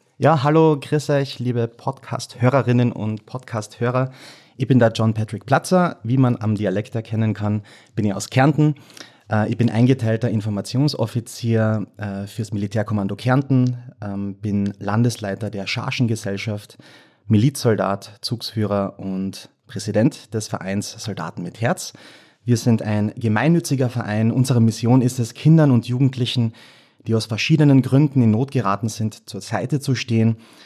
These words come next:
Und was uns ausmacht, ist die Gemeinschaft von Menschen aus verschiedensten Lebensbereichen, die alle dasselbe Ziel verfolgen,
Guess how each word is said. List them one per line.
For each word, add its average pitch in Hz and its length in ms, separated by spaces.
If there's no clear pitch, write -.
Und 101 460
was 101 180
uns 127 160
ausmacht, 135 540
ist 117 440
die 107 60
Gemeinschaft 135 680
von 117 120
Menschen 110 380
aus - 140
verschiedensten 127 640
Lebensbereichen, 107 680
die 104 200
alle 120 180
dasselbe 104 380
Ziel 123 180
verfolgen, 104 540